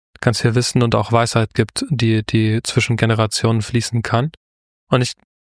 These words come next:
wie gesagt, dass ich glaube, dass wir alle, <laughs> dass wir alle Intelligenz gut gebrauchen können, um, um das zu navigieren, wo wir jetzt gerade, was, was jetzt gerade um uns ist, was jetzt gerade entwickelt wird, was jetzt gerade in der Weltlage auch passiert. Also, weil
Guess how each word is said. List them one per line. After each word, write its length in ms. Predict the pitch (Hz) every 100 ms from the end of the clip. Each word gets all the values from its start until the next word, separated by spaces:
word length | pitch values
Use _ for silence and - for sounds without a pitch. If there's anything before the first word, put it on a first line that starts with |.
| _
wie 100 | 139
gesagt, 380 | 139 127 160 -
dass 100 | 110
ich 120 | 107
glaube, 300 | - 120 120
dass 220 | 117 110
wir 240 | - 113 113
alle, 480 | 120 123 120 117 120
<laughs> 1200 | - - - - 120 - _ _ _ _ _ _ -
dass 160 | 120
wir 120 | 120
alle 160 | 117 123
Intelligenz 480 | 120 120 123 123 -
gut 160 | 135
gebrauchen 480 | - 123 127 131 120
können, 320 | - 110 110
um, 220 | 113 110 113
um 120 | 113
das 200 | 113 -
zu 100 | 120
navigieren, 600 | 113 110 117 113 113 - _ _
wo 200 | - 117
wir 80 | 113
jetzt 260 | 113 117 -
gerade, 480 | - 113 113 110 - _ _ _ _ _
was, 160 | 120 -
was 120 | 120
jetzt 220 | 120 113
gerade 240 | - 117 113
um 100 | 120
uns 180 | 120 -
ist, 160 | 120
was 120 | 117
jetzt 180 | 113 -
gerade 180 | - 113
entwickelt 460 | 110 117 113 123 -
wird, 180 | 123
was 140 | 117 -
jetzt 160 | 117
gerade 240 | - 117 123
in 60 |
der 140 | 113 110
Weltlage 1000 | 117 - _ _ _ _ _ 120 117 113
auch 160 | 110
passiert. 380 | - 113 - 120
Also, 260 | 120 120 117
weil 200 | 120